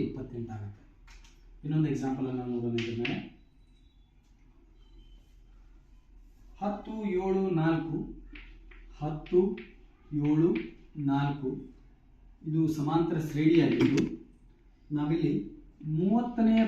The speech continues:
ಪದವನ್ನ ಕಂಡುಹಿಡಿಯಬೇಕಾಗಿದೆ. ಮೂವತ್ತನೇ ಪದವನ್ನ ಕಂಡುಹಿಡಿಯಬೇಕಾಗಿದೆ. ಇಲ್ಲಿ ನೋಡಿ ಅವ್ರು ಯಾವುದೇ ರೀತಿಯಾದಂಥ ಎ ಡಿ ವ್ಯಾಲ್ಯೂಗಳನ್ನ ಕೊಟ್ಟಿಲ್ಲ. ನಾವೇ ಈ ಸಮಾಂತರ ಶ್ರೇಣಿಯ ಮೂಲಕ ಆ ವ್ಯಾಲ್ಯೂಸ್ಗಳನ್ನ ಬರ್ಕೊಳ್ಬೇಕು.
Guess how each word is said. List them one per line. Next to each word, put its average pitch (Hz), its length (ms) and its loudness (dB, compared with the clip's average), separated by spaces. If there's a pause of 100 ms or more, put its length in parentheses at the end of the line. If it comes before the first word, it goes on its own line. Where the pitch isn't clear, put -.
ಪದವನ್ನ 170 340 2 (120)
ಕಂಡುಹಿಡಿಯಬೇಕಾಗಿದೆ. 123 680 -2 (680)
ಮೂವತ್ತನೇ 143 600 0 (1000)
ಪದವನ್ನ 135 440 -2 (1000)
ಕಂಡುಹಿಡಿಯಬೇಕಾಗಿದೆ. 123 760 -2 (1120)
ಇಲ್ಲಿ 202 200 2
ನೋಡಿ 202 200 2 (440)
ಅವ್ರು 180 200 0
ಯಾವುದೇ 170 240 2 (120)
ರೀತಿಯಾದಂಥ 175 460 0 (260)
ಎ - 20 10 (140)
ಡಿ 175 100 6 (160)
ವ್ಯಾಲ್ಯೂಗಳನ್ನ 147 540 2 (120)
ಕೊಟ್ಟಿಲ್ಲ. 143 320 0 (340)
ನಾವೇ 151 240 4 (200)
ಈ - 20 4 (140)
ಸಮಾಂತರ 160 340 0 (120)
ಶ್ರೇಣಿಯ 147 320 2
ಮೂಲಕ 147 280 4
ಆ 135 60 -2 (100)
ವ್ಯಾಲ್ಯೂಸ್ಗಳನ್ನ 131 680 0
ಬರ್ಕೊಳ್ಬೇಕು. 120 540 -4